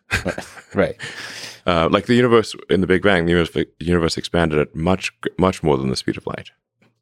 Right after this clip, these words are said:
Speaker 1: by a lot.
Speaker 2: Yeah.
Speaker 1: Um, so, um, but the, i-, i-, if this is possible, the, the, the amount of energy required to warp space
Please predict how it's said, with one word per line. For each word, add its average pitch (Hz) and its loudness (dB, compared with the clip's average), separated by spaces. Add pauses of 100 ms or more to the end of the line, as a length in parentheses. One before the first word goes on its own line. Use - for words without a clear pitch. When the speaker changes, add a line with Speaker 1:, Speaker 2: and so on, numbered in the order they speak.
(180)
Speaker 1:
by 76 2
a 65 2
lot. 73 -4 (400)
Speaker 2:
Yeah. 82 -6 (440)
Speaker 1:
Um, 76 -2 (960)
so, 73 0 (960)
um, - -4 (1000)
but - 0 (340)
the, 85 4 (2000)
i-, 101 2
i-, - -4 (140)
if 95 -2
this 107 2
is 90 0
possible, 92 0
the, 76 -4
the, 80 0
the 85 -2
amount 92 2
of - -8
energy 80 0
required 76 0
to - -16
warp 80 0
space 78 -4